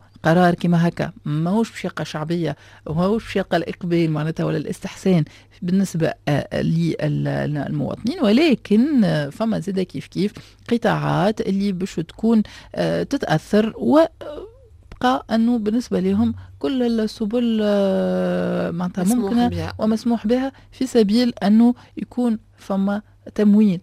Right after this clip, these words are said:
Speaker 1: لهذه الحرب. آه، ماناش عارفين معناتها إلى متى باش تستمر، كيفاش، آه، تستنزف في كل، آه، معناتها ال-، ال-، ال-، القوى وللأسف تستنزف في الأرواح،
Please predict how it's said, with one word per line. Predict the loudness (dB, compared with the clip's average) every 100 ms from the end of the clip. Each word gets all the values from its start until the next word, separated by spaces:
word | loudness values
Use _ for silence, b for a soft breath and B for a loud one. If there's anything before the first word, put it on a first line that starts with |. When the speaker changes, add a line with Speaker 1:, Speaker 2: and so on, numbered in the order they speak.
| -8
Speaker 1:
لهذه | -6 -2 -2 -2 -4 -2 -4
الحرب. | -6 -4 -2 -2 B B B -10
آه، | -4 -2 -2 -2 -2 -4 -4 -6 -8 -12 B B
ماناش | -6 -6 -4
عارفين | -4 -2 -2 -2
معناتها | -6 -10
إلى | -8
متى | -8 -6 -8
باش | -8 -14
تستمر، | -20 -12 -6 -6 -6
كيفاش، | -10 -12 -4 -4 -4 B B B -10
آه، | -4 -4
تستنزف | -6 -4 2 2 2
في | -2 -8 -10
كل، | 0 2 4 0 -4 -8
آه، | -10 -10 -8
معناتها | -6 -6 -6 -6 -4
ال-، | -4
ال-، | -4 -4 -4
ال-، | -6 -6 -6 -8
القوى | -10 -10 -4 0 0 -2 B B -10
وللأسف | -4 -2 -2 -6 -6 -2 -2 -4 -8 -12
تستنزف | -14 -10 -4 -4 -4
في | -10
الأرواح، | -14 -12 -6 -4 -4